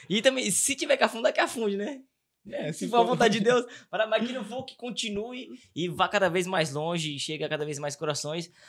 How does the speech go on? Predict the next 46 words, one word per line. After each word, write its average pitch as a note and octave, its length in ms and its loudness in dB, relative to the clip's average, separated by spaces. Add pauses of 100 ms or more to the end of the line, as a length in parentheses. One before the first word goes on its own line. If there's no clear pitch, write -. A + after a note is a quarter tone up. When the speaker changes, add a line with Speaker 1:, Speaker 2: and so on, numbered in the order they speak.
(120)
Speaker 1:
A - 80 -6
nossa E3+ 160 4
oração F#3 260 6
é G3 80 6
sempre G3+ 320 -2
pra G3+ 160 2
que G3 180 -2
Deus, F3+ 680 2
é, D#3 720 2
tire F3+ 200 -2
de E3+ 120 -6
nós E3+ 320 -4 (180)
tudo G3 160 -6
aquilo G3+ 320 -4
que F#3+ 180 0
é G3+ 60 4
nosso, F3+ 800 2 (380)
que, F3+ 260 -4
e E3 40 -4
faça, F#3+ 720 2 (260)
de E3 60 -4
alguma F3+ 180 0
forma, F#3 480 0 (160)
esse, F3+ 400 -2
esse D#3+ 240 -4
conteúdo F#3 400 -4
chegar F3 280 2
de E3+ 80 -8
forma F#3 240 -6
distorcida F3+ 580 -4
às C#3 100 -2
pessoas D3 380 -4
e D#3+ 40 -6
não E3 120 -2
abençoe E3 320 -2
a D#3+ 60 0
vida E3 160 -4
delas. A#2+ 400 -2 (320)
Então, C#3+ 240 -4
que - 60 -10
o - 20 -8
Espírito D#3+ 300 -6
Santo D#3+ 140 -2
nos D3+ 140 -8
conduza D3 420 0
aqui, D#3+ 440 -4